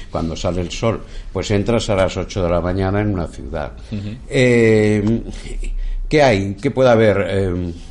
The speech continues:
Speaker 1: a ver, ¿qué más peligros puede haber? sida. Ya sabes cómo se combate para no
Speaker 2: Ujú.
Speaker 1: tener sida. Eh, no sé, a-,
Speaker 2: ¿Alguna
Speaker 1: ¿qué?
Speaker 2: enfermedad o
Speaker 1: Enfermedades,
Speaker 2: cosas?
Speaker 1: pues ya sabes, o sea,
Speaker 2: Sí,
Speaker 1: pues te
Speaker 2: bueno.
Speaker 1: medicas o tienes las precauciones,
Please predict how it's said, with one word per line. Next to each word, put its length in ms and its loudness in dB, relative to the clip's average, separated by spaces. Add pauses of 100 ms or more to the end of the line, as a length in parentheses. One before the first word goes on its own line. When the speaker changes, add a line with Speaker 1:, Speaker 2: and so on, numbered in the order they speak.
(160)
Speaker 1:
a 60 -4
ver, 220 0
¿qué 80 -4
más 200 0
peligros 340 -2
puede 140 0
haber? 200 2
sida. 520 -2 (240)
Ya 160 -2
sabes 360 0
cómo 240 -2
se 140 -8
combate 500 -2
para 160 0
no 80 0
Speaker 2:
Ujú. 80 -6
Speaker 1:
tener 280 -6
sida. 380 -4 (420)
Eh, 680 2 (1300)
no 180 0
sé, 340 -6 (180)
a-, 220 -8 (140)
Speaker 2:
¿Alguna 200 -10
Speaker 1:
¿qué? 80 -2
Speaker 2:
enfermedad 720 -4
o 40 -6
Speaker 1:
Enfermedades, 840 2
Speaker 2:
cosas? 160 -6
Speaker 1:
pues 140 -4
ya 140 2
sabes, 540 -2
o 140 -4
sea, 180 -2
Speaker 2:
Sí, 80 -4
Speaker 1:
pues 180 -6
te 120 -4
Speaker 2:
bueno. 180 -6
Speaker 1:
medicas 680 2
o 340 -2
tienes 300 -4
las 160 -2
precauciones, 760 -4